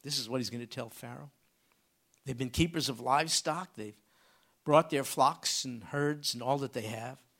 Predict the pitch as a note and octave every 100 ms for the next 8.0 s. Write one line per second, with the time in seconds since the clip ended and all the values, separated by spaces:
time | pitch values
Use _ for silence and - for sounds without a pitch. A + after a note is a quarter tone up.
0 | _ - - D3 C3+ C3 - B3 B3+ F3+
1 | - F3 G3+ D#3 C#3+ C#3 - C#3+ C3+ C#3
2 | D#3 D3 C3 A#2+ C3+ - B3 F4+ - C#3
3 | D#3+ B2 F#3+ B3 D3+ C3 - G#2+ D3+ F#3
4 | _ - _ _ C3+ C#3 - C3+ C#3+ C#3+
5 | C#3+ C3+ D#3+ - B2+ B2+ C3+ F#3 A#3+ D3
6 | D3+ - B2 - _ _ _ _ G3 G#3+
7 | G4+ A3 D3+ B2 A2 G#2+ B2 A3 - G3